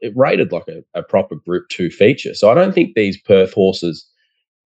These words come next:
um, necessarily with those horses coming off the Sprints Classic, have to be that scared. You know, I, I don't think they're coming over Rothfire and, you know, Palele, even the Astrologist at absolute,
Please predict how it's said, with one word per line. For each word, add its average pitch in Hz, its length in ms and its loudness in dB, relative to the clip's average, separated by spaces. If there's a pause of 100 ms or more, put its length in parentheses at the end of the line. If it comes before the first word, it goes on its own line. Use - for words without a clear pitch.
(120)
um, 85 240 2
necessarily 101 460 4
with 82 140 -6
those 95 220 2
horses - 260 -8
coming 90 220 2
off - 140 -4
the - 80 -8
Sprints - 400 0 (180)
Classic, 95 560 -2
have 123 300 -4
to - 80 -2
be 98 220 2
that - 260 -2
scared. - 540 0 (100)
You 95 160 0
know, 90 220 4
I, 85 140 -6 (720)
I - 40 0
don't 170 140 4
think 175 120 2
they're 131 120 2
coming 113 340 2
over 98 380 2
Rothfire 90 800 0
and, 85 180 -18
you 90 140 -8
know, 82 80 -8 (120)
Palele, 90 500 2
even 90 280 -4
the 85 140 -12
Astrologist 90 720 0
at 87 80 -14 (180)
absolute, 90 560 -6